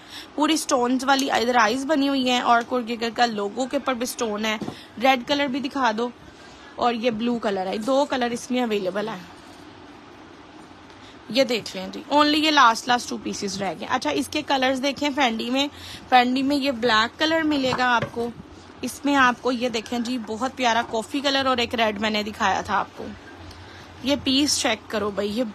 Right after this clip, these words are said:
बहुत हाई फाई piece है, बहुत हाई quality का article है, ये heavy bag है, पूरा metal का logo है, ये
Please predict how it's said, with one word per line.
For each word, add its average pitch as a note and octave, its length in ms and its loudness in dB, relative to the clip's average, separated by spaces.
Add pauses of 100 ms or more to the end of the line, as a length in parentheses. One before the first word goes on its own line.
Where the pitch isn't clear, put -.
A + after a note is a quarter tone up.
बहुत C#4+ 540 4
हाई A#3+ 320 2
फाई C4 280 4
piece A3+ 360 -6
है, B3 160 0 (640)
बहुत B3 400 2
हाई A#3+ 200 4
quality A#3 500 0
का B3+ 140 4
article A3 460 2
है, A3+ 120 2
ये A3+ 160 -4
heavy A3+ 320 0
bag G#3+ 320 4
है, G#3+ 180 2
पूरा A#3+ 340 2
metal A#3 360 0
का A#3+ 100 4
logo A3 420 -2
है, A#3 160 4
ये B3 180 0